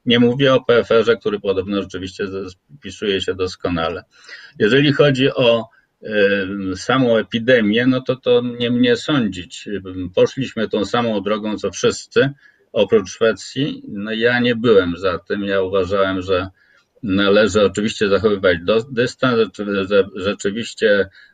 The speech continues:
em, stosun-, stosować odpowiednie środki zabezpieczające, ale pozwolić ludziom pracować, bo zamykanie gospodarki, no, e, prowadzi do, do wielu tragedii, których nie da się obliczyć.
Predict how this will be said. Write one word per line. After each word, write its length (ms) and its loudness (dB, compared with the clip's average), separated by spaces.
em, 260 -2
stosun-, 840 -4
stosować 520 0
odpowiednie 680 -2
środki 520 0
zabezpieczające, 1200 0
ale 200 -2
pozwolić 560 -2
ludziom 360 -4
pracować, 720 0
bo 520 -2
zamykanie 720 0
gospodarki, 800 -2
no, 100 -2
e, 500 -6
prowadzi 460 -2
do, 180 0
do 180 0
wielu 280 2
tragedii, 560 0
których 200 -4
nie 180 0
da 140 0
się 200 0
obliczyć. 540 -8